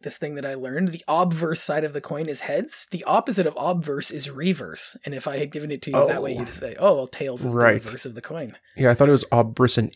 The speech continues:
Speaker 2: inverse.
Speaker 1: Mm.
Speaker 2: But neither, it, it doesn't matter, yeah. But yes, excellent question also.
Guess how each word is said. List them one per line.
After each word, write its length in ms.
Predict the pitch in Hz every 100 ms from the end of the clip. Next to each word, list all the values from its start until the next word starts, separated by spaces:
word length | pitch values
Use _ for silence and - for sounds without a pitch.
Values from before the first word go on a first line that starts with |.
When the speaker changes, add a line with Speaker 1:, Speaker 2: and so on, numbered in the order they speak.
| _
Speaker 2:
inverse. 800 | 127 127 120 - - - - - - _ _ _
Speaker 1:
Mm. 460 | 139 151 147 127 107 _ -
Speaker 2:
But 220 | 113 -
neither, 320 | - 120 117 -
it, 160 | 120 -
it 100 | 117
doesn't 180 | 113 104
matter, 240 | 95 101 -
yeah. 200 | - - _ _
But 180 | - -
yes, 240 | 98 - -
excellent 300 | - - 101
question 280 | - - 110
also. 340 | 135 214 202